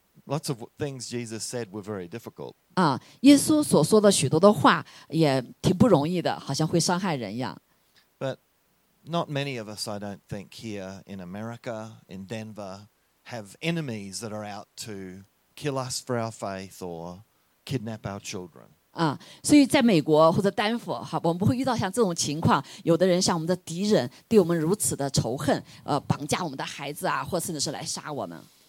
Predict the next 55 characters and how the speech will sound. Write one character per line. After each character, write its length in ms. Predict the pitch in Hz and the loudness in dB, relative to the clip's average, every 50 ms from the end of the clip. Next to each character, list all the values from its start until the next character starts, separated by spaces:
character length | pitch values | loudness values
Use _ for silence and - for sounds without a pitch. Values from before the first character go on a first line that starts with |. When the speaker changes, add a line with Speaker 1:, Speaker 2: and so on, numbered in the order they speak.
| _ _ _ _ _ - | _ _ _ _ _ -8
Speaker 1:
But 200 | 131 127 123 - - | -6 -6 -6 -8 -12
many 340 | 127 135 147 165 175 160 143 | -12 -10 -8 -8 -6 -6 -6
of 160 | 123 107 107 | -8 -8 -8
the 340 | 110 117 110 104 104 107 107 107 104 - _ _ _ _ - | -8 -6 -6 -6 -6 -8 -10 -12 -16 -20 _ _ _ _ -4
people 320 | - 127 120 - 110 104 | -4 -4 -4 -4 -6 -6
that 120 | 104 - | -6 -8
we 180 | - 123 131 143 | -8 -8 -8 -8
work 240 | 131 110 92 85 - - | -10 -12 -14 -14 -16 -16
with 120 | 107 104 92 | -14 -14 -12
in 100 | 98 95 | -12 -12
the 80 | 98 | -12
countries 580 | - - 110 110 107 98 - 107 98 95 92 - | -12 -10 -10 -10 -10 -10 -10 -10 -10 -10 -10 -12
where 280 | - 95 98 95 92 92 | -12 -10 -10 -10 -8 -8
we 200 | 104 139 143 127 | -8 -8 -8 -8
work, 320 | 101 95 87 85 78 73 _ _ _ _ _ - | -10 -12 -14 -14 -16 -18 _ _ _ _ _ -18
Christians 560 | - 123 113 - - - 120 110 107 101 98 | -16 -16 -16 -16 -14 -14 -14 -14 -16 -16 -16
are 140 | 101 98 95 | -14 -14 -14
under 440 | 95 95 95 92 92 85 85 87 85 _ _ _ | -14 -14 -14 -14 -14 -14 -16 -16 -20 _ _ _
persecution 800 | - 107 98 - - 98 - - - 92 87 - - 90 82 85 | -14 -12 -12 -12 -14 -16 -18 -18 -18 -18 -18 -16 -18 -18 -16 -14
severely 580 | 87 - - 98 82 - 120 107 98 90 87 90 | -12 -12 -12 -12 -14 -14 -14 -14 -14 -14 -14 -14
all 160 | 90 95 87 | -14 -14 -16
the 120 | 80 78 - | -18 -20 -20
time. 340 | - - 65 64 58 58 - - _ _ | -20 -20 -20 -18 -20 -20 -20 -20 _ _
Speaker 2:
啊， 180 | - 175 160 143 | -2 0 2 4
但 180 | - 269 269 247 | 6 6 6 6
是 140 | - 254 | 4 2
我 100 | 226 196 | 4 4
们 100 | 170 180 | 4 2
知 140 | 175 - 226 | 2 2 2
道 160 | 214 247 190 | 4 4 4
在 160 | 165 - 185 165 | 4 4 2 2
全 420 | - - - - 151 135 175 240 | 4 4 4 4 2 0 -4 -2
球 400 | 269 - - 165 143 127 139 147 - - - - | -2 0 2 4 4 4 2 0 -4 -8 -8 -2
很 160 | - 175 170 | 0 2 4
多 100 | 175 202 | 4 4
的 260 | 214 220 190 151 - - | 6 6 4 4 2 0
国 180 | - 160 151 170 | 0 0 0 0
家 160 | 202 185 190 | 0 0 -2
的 100 | 202 202 | 0 0
里 160 | 185 170 131 | 0 0 -2
面， 200 | 117 143 139 139 | -2 -2 -4 -2
基 120 | - - 202 | -4 -4 -4
督 120 | 208 208 | 0 2
徒 260 | - - 156 151 170 | 4 4 4 2 0
是 140 | - 170 156 | -2 -2 -4
受 240 | - - 226 190 160 | -2 0 2 2 2
到 160 | 151 123 123 - - - _ _ | 2 0 -2 -4 -10 -20 _ _
非 200 | - 214 202 214 | 2 2 2 2
常 380 | - - - 139 131 147 156 | 2 0 0 0 -2 -2 -4
严 260 | 143 143 147 120 139 202 | -2 -2 -2 -2 0 2
厉 140 | 277 269 | 2 2
的 140 | 220 131 110 | 2 0 0
逼 200 | - - 156 156 | 0 0 0 0
迫 240 | 156 - - 160 123 | 0 0 0 0 0
的。 160 | 107 92 82 | -2 -4 -10